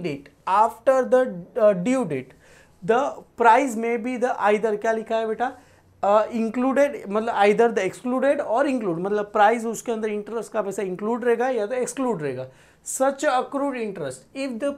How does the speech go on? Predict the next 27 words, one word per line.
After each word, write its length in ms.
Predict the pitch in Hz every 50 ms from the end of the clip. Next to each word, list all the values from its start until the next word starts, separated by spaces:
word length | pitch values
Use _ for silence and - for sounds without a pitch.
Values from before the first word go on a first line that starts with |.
| - -
price 320 | 240 226 233 262 277 247 226
is 220 | 269 254 - - 214 220 247 254
only 380 | 262 262 269 277 277 277 214 165 - - _ _ _ _
toward 420 | 277 277 285 277 262 254 247 233 202
the 180 | 190 254 262 262 254 240
cost 260 | 233 233 220 226 -
of 120 | 269 262
investment, 540 | 254 226 208 190 175 165 170 175 147 147 147
प्राइस 340 | - 196 202 226 254 240 226
क्या 220 | - - 262 240
है? 260 | 220 226 254 285 - _ _ _ _ _ _ _ _ _
जो 160 | - 214 226 226
भी 140 | 254 277
प्राइस 340 | 277 269 269 240 233 233 226
है 160 | 269 269 -
cost 280 | - 247 247 262 254 254
of 140 | - 269 240
investment। 400 | 226 208 185 165 151 143 147 -
देखो 300 | 185 185 202 185 180 170
क्या 220 | 170 - 226 233
बोल 140 | 233 233 233
रहे, 200 | 226 233 262 254
if 60 | 220
the 180 | 202 202 262 247 254 - 247
price 360 | 233 214 214 240 254 226 220
of 120 | 240 233 233 226 233 240 247
only 380 | 254 254 254 240 233 226 240